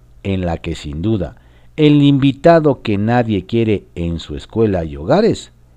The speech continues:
es el sars cov dos. Movimiento de Cloutier y Nieto. En medio de los rumores sobre posibles cambios en el gabinete de Andrés Manuel López Obrador, los cuales han sido adelantados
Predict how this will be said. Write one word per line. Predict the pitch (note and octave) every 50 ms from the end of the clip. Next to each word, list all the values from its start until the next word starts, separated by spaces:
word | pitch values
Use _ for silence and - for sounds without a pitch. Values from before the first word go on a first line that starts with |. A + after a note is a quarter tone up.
| _ _
es | - G#2+ A2 A#2 A2 - - - - -
el | D2 C#2+ C#2 C2+
sars | - - - A2+ A#2 A2+ - - -
cov | - - F#2 G2+ G#2+ G2 F#2+ - -
dos. | F#2+ E2+ - - - - - - - - _ _ _ _ _ _ _ _ _ - - - - - - - - - -
Movimiento | - C#3+ C#3+ C#3 C#3 D3 D3 F3 F#3 F#3 F3 E3+ D3
de | B2+ A#2+ -
Cloutier | - A2+ A2 G#2 - - E3 F#3+ A3 A3 - - -
y | G#3 G3+
Nieto. | F#3 D#3 A#2+ G2 - - - - - _ _ _ _ _ _ - - - - - - - - - - - -
En | F#3+ G#3 G#3 G#3
medio | G#3 G3+ G#3 G3+ F#3
de | F#3 F3+
los | F3 D3+ C3+
rumores | C#3 C3 C3 C#3 D3 D3+ C3
sobre | - C3 G#2 G2 E2+
posibles | - - D#2+ - - G#2 G#2+ A#2+ A#2 -
cambios | - - C#3+ D3 C#3 A#2+ - A2
en | F#2
el | E2+ E2
gabinete | D2+ D#2 D2 D#2+ E2+ G#2+ A2+ - A#2+ G2
de | G2+
Andrés | F2+ E2+ D#2 D2+ - - D2+
Manuel | D#2 D#2+ E2 F#2+
López | G#2+ G2+ B2 A2
Obrador, | A#2 - D3+ D#3 C3 A#2 A#2 B2 - - - - - _ - - - -
los | C3+ C#3 C3+ B2+ - -
cuales | C3 B2+ A#2+ G2+ D#2+ C#2+ - - - - - _ -
han | G2+ A2+ A#2 A2+ G#2+
sido | - A#2+ A#2 A2+ G2+
adelantados | F#2+ F2 D#2+ D#2+ E2+ - A2 A#2 A#2+ A2 - -